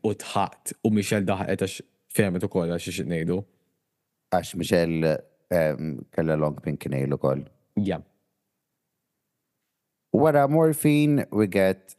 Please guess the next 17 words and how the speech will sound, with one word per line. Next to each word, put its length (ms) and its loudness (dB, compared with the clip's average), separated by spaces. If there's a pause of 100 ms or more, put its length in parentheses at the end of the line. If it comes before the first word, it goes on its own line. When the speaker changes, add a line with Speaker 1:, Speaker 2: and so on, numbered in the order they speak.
Speaker 2:
another 420 2
mess, 600 -2
which 240 0
is 400 2 (160)
Mia 480 4
Iman 340 2
LePage 680 -2 (440)
with 220 2
the 320 6
Queen 300 4
of 240 0
Lips 480 0
edition 560 -2 (380)
And 320 2
listen, 680 -2 (260)
ma 240 4
nafx 640 -4